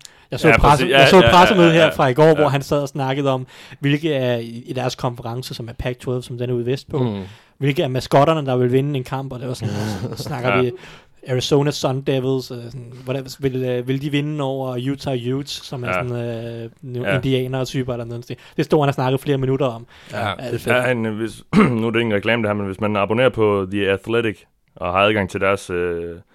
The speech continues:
Speaker 2: artikler, så er der jo lavet sådan en, et, et godt skriv, hvor, øh,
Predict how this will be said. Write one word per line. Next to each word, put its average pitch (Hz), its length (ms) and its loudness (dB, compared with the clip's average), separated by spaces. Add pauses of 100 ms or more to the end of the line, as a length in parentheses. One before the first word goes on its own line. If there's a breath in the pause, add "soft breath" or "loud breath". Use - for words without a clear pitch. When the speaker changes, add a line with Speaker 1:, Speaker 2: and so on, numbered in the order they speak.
(240 soft breath)
Speaker 2:
artikler, 92 420 -4
så 101 440 2 (120)
er 95 140 0
der 92 80 2
jo 92 100 0
lavet 101 260 0
sådan 101 220 -2
en, 92 120 -4
et, 80 200 -6 (100)
et 87 160 -8
godt 101 180 -2
skriv, 107 220 -2
hvor, 92 300 0
øh, 87 120 -2